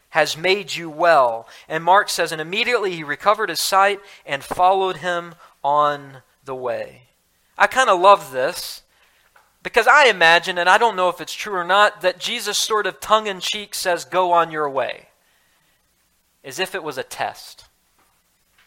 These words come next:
"Are you gonna go your way or are you gonna go my way? You refer to me as Rabboni.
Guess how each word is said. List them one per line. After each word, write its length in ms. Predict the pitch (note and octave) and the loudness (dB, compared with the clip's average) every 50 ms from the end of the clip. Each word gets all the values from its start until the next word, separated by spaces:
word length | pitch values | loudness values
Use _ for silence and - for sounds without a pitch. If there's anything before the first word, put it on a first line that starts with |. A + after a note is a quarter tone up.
| _ _ - | _ _ -20
"Are 60 | A#2 | -20
you 140 | A#2+ C#3 D3+ | -14 -10 -8
gonna 160 | E3+ E3+ D#3+ | -6 -4 -2
go 160 | F3 F3 E3+ | -2 -2 -2
your 260 | E3+ D#3 F3 F#3 F#3+ | -2 -2 -2 -2 -2
way 380 | F#3 F3+ F#3+ F#3 G3 G3+ G3 E3+ | 0 2 2 2 2 2 0 -2
or 60 | C#3 | -4
are 40 | C3+ | -6
you 160 | C3 C#3 C#3 | -8 -10 -12
gonna 160 | D3 C#3 C3+ | -12 -12 -10
go 160 | B2+ C#3 C#3 | -8 -8 -6
my 240 | C#3+ D3 D3 D3+ C#3 | -4 -4 -4 -4 -4
way? 320 | A#2+ G#2+ A#2 - - - - _ - - _ _ _ _ _ _ _ _ _ _ _ _ _ _ _ _ _ _ _ _ _ _ _ | -6 -8 -12 -16 -16 -20 -20 _ -20 -20 _ _ _ _ _ _ _ _ _ _ _ _ _ _ _ _ _ _ _ _ _ _ _
You 160 | D3 F3 F#3 F3+ | -10 -4 -2 -2
refer 260 | F3+ - A3 A3+ A#3+ | 0 4 6 6 6
to 100 | G3+ G#3+ | 4 2
me 200 | G3 G3 G3+ F#3+ | -2 -2 -2 0
as 200 | F3 D#3 - - | -2 -2 -2 0
Rabboni. 680 | E3 E3 - E3+ F3+ G3 G3+ G3+ G#3 G3+ G3+ G3+ F3+ | 0 2 6 6 8 8 6 6 2 -2 -2 -4 -8